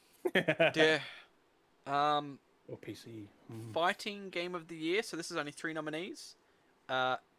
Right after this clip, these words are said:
Speaker 2: Guilty Gear Strive.
Speaker 1: Oh.
Speaker 2: Melty Blood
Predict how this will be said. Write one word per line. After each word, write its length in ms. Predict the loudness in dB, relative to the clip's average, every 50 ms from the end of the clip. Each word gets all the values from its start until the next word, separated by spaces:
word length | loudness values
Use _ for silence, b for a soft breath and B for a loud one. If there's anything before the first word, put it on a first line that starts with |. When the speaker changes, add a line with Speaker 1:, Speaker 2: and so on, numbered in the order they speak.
| _ _ _ _ _ 0
Speaker 2:
Guilty 300 | 0 0 0 0 -4 -8
Gear 240 | -4 2 2 2 2
Strive. 560 | 2 -2 0 2 2 4 2 0 -4 -10 -20 _ _ _ _ _ _ _ _ _ _ -8 -4
Speaker 1:
Oh. 260 | -2 0 0 0 -2 -4 -10 -8 0
Speaker 2:
Melty 360 | 2 2 2 2 0 -6 -4
Blood 300 | 0 0 2 2 0 -2